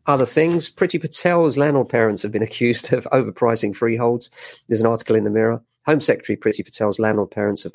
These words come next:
overpriced freehold properties by tens of thousands of pounds,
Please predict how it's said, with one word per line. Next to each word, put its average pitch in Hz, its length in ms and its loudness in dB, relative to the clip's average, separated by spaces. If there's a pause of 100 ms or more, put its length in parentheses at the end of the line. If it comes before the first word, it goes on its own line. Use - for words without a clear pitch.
overpriced 123 540 -2
freehold 107 400 -4
properties - 320 -6
by 104 140 -6
tens 104 360 -4
of 98 80 -6
thousands 101 380 -2
of 92 100 -12
pounds, 110 380 -2